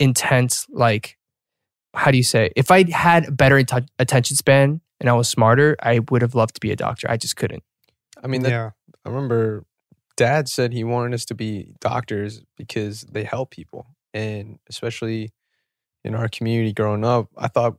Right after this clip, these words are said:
Speaker 2: the most badass thing was that people that are like, "Hey, I'm like, I'm, I'm good financially. I've accomplished a lot, but I just wanna go to another country that needs my services and just, like, provide."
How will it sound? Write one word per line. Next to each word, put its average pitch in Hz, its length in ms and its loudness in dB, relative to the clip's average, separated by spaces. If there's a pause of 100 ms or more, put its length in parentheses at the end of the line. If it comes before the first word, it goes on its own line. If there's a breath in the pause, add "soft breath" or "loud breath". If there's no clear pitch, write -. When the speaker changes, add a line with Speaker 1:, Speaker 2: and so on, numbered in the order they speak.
Speaker 2:
the 123 120 -4
most 113 300 -4
badass 110 560 2
thing 117 260 -4
was 107 160 -4
that 104 220 -2
people 110 300 -6
that 98 120 -2
are 107 60 -4
like, - 160 -8
"Hey, - 260 -4
I'm 110 140 -8
like, 110 280 -10 (100)
I'm, 101 200 -16 (340)
I'm 110 220 -12
good 113 340 -6 (280)
financially. 143 560 -2
I've 107 140 -6 (100)
accomplished 113 540 -6
a - 40 -2
lot, 110 260 -2
but - 160 -4
I - 40 -6
just - 200 -12
wanna 139 180 -6
go 120 360 2 (440)
to 107 300 -8 (140)
another 107 240 -4
country 104 400 -10
that 101 220 -8
needs 101 340 -14
my - 140 -14
services 101 640 -10
and 95 100 -16
just, - 200 -14
like, 80 200 -16
provide." 90 580 -12